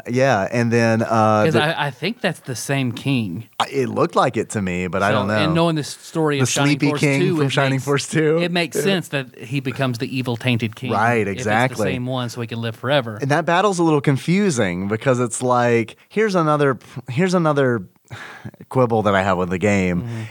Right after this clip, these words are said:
Speaker 1: It can get confusing sometimes in telling you the story because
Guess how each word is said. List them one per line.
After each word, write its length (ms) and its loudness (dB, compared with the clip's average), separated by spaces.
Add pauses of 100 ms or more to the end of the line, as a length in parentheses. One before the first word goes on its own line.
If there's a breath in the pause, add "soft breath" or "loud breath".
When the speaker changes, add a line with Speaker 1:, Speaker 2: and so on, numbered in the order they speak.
(120)
Speaker 1:
It 140 0
can 180 2
get 180 0
confusing 720 0
sometimes 520 0
in 80 -2
telling 280 2
you 80 2
the 100 -4
story 460 2
because 600 0